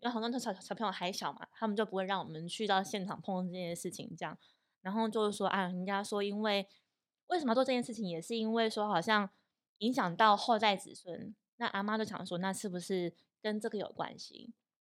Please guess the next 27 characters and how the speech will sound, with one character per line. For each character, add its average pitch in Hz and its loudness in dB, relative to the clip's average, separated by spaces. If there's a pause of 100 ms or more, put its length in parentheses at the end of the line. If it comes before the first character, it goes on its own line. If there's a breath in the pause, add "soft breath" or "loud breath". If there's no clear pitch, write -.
(160)
然 180 -6
后 214 2
才 175 2
请 175 -4
师 185 -8
傅 196 -6
去 190 -8
看， 170 -6
然 160 -12
后 202 -2
确 214 -4
实 190 -4
好 165 -8
像 196 -4
说 202 -2
什 175 -6
么 165 -6
事 185 -12
情 175 -6
没 180 -6
有 175 -2
处 208 -8
理 170 -4
好 165 -6
什 - -12
么 - -16
的， - -12